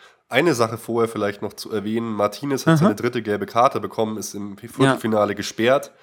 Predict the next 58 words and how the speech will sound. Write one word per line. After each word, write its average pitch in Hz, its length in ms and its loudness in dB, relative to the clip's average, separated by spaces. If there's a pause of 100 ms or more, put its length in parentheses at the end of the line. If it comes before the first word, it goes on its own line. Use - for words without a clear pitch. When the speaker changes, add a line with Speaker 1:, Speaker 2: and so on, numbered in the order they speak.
(460)
Speaker 1:
Und 101 200 -10
das 123 100 2
ist 113 140 -2
echt - 320 -4
ziemlich 123 320 -2
dämlich, 113 400 2
weil 101 120 -2
die 98 320 -4 (200)
gelbe 113 240 0
Karte 104 380 2
war 107 180 4
idiotisch. 98 640 -4 (180)
Und 104 120 -6
ich 98 80 -4
hatte 117 100 4
das 113 120 -2
Gefühl, 123 340 -2
er 104 60 4
hat's 104 180 0
gar 110 140 4
nicht 107 140 -2
gecheckt, - 380 -4
dass 101 100 -2
er 104 60 4
jetzt 98 160 0
gesperrt 117 340 0
ist - 120 -2
fürs - 160 -10
nächste 98 280 -2
Spiel. 92 220 -6
Weil 95 80 2
der 98 100 4
war 98 120 4
so: 127 120 -2
Ach 208 120 -6
ja, 104 220 0 (640)
Business 190 280 0
as 104 140 -6
usual. 104 420 -6 (440)
Meine 180 180 4
gelbe 196 200 4
Speaker 2:
Ja. 143 120 6
Speaker 1:
Karte. 135 280 2 (760)
Speaker 2:
Ja. 131 300 0
Speaker 1:
Aber 101 420 4
keine 104 280 -2
Ahnung. 87 280 -4
Und 98 160 -12
dann 104 140 0
hat 113 120 -4
man 120 100 -6
halt 120 140 -2
die 127 80 -2
acht - 200 -4
Minuten 135 340 -4
noch 90 120 -2
vor 90 240 -2
uns. 85 260 -10